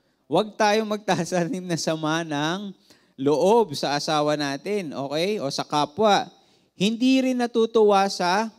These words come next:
kasamaan. Ang ibig po sabihin nito, minsan, di ba, ang pagba-, ang tingin natin, pag mahal natin yung tao, pag may ginawa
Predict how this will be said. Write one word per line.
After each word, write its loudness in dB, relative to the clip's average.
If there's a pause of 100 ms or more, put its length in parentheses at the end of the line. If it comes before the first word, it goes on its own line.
kasamaan. -2
Ang -8
ibig -6
po -6
sabihin -2
nito, -2 (320)
minsan, -2
di -2
ba, 0
ang -6
pagba-, -6 (400)
ang -6
tingin -6
natin, -6
pag -8
mahal -6
natin -10
yung -16
tao, -6
pag -12
may -8
ginawa -8